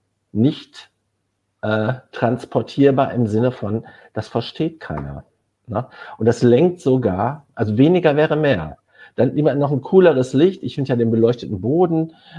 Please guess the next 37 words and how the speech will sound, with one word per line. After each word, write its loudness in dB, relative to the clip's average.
mit -2
dem, 0
äh, -4
und -8
verstehe 2
auch 2
die -2
Geschichte. -4
Wir 2
wollen 0
so -4
eine, -6
so -6
eine -8
Art -8
Wohnzimmer, 4
äh, 2
Gefühl -2
für -6
ihn -2
erzeugen. -2
Das -6
finde -2
ich -18
alles, 0
Marvin, -2
das -4
ist -20
alles -6
glaubwürdig. -4
Aber 2
dieses, -2
dieses -8
Rumgerenne -2
zwischen -6
diesen -2
Instrumenten -10